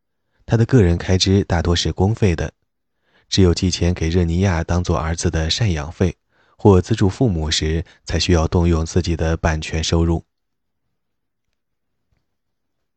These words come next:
西蒙诺夫的名气和财富日益上升，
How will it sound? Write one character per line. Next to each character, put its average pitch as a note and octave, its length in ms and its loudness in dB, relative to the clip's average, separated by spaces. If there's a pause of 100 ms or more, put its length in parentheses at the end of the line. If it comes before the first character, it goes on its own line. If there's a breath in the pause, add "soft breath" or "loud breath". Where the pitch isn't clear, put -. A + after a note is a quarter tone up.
(1600)
西 - 140 -2
蒙 C3+ 160 4
诺 B2 140 4
夫 A#2 120 0
的 G2+ 80 2
名 F2 240 0
气 F#2 300 0
和 F2 180 0
财 E2 360 -6
富 E2 360 -2
日 F#2 140 0
益 E2 140 -2
上 E2+ 200 0
升， F2 300 0